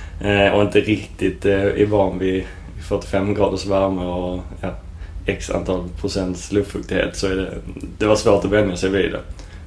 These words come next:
Och det var det som var lite synd, att när jag väl kände att okej, nu kan jag börja röra mig lite och börja, ja, men, springa normalt, så var redan, liksom, då hade de redan bestämt sig att, ja, det, det blir inte mer än så här.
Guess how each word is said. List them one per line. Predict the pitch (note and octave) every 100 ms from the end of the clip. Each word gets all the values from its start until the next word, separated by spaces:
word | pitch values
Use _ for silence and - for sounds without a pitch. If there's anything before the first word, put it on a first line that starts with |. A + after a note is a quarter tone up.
| -
Och | G2 G2 F#2+
det | G2
var | G2
det | G2
som | F#2+
var | F#2+
lite | F#2+ -
synd, | G2+ F#2
att | F2 -
när | G2+
jag | G2+
väl | G2 G2
kände | F#2 G2+ F#2
att | F2
okej, | F2+ G2
nu | G2+ F#2
kan | - G2+
jag | F#2+
börja | F2+ G2+ G2+ G2 F#2
röra | F#2+ G2+ G2+ F#2
mig | F#2
lite | F#2 F#2 F2+ E2+
och | F2 E2+ E2+ - - - - - - - - -
börja, | F2 G2 F2
ja, | F#2+ F#2
men, | F#2 F2 F2 -
springa | - - G2 F#2 F#2
normalt, | F#2+ F#2+ D#2+ F#2+ -
så | - F2
var | F2 F2 E2+
redan, | F2+ F2+ E2+ F2 - -
liksom, | - - - - -
då |
hade | F#2+ F#2+
de |
redan | F#2+ F#2
bestämt | E2+ - -
sig | - -
att, | - - - - - - - - - -
ja, | - - - - - -
det, | - F2+ E2+ - - -
det | F#2+
blir | F#2 F2+
inte | F2+
mer | F2+
än | E2+ E2+
så |
här. | F2